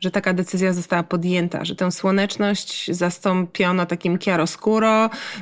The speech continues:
mm, y, monochromatyczną paletą, która, no, notabene jest absolutnie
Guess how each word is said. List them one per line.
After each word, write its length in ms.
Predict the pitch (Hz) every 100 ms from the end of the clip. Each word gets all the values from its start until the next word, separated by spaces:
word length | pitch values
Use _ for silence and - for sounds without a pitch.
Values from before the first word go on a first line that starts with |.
| 147
mm, 300 | 185 180 175 175 170 175 170 170
y, 40 | 170
monochromatyczną 920 | 175 165 190 180 196 175 175 - 175
paletą, 440 | 175 165 175 202
która, 480 | 202 202 180 175 170 - 165 180 180
no, 300 | 180 180 180
notabene 640 | 180 175 175 175 180 180
jest 460 | 175 165 - - - _ _ _ _ -
absolutnie 960 | 185 180 - 190 185 175 170 165 165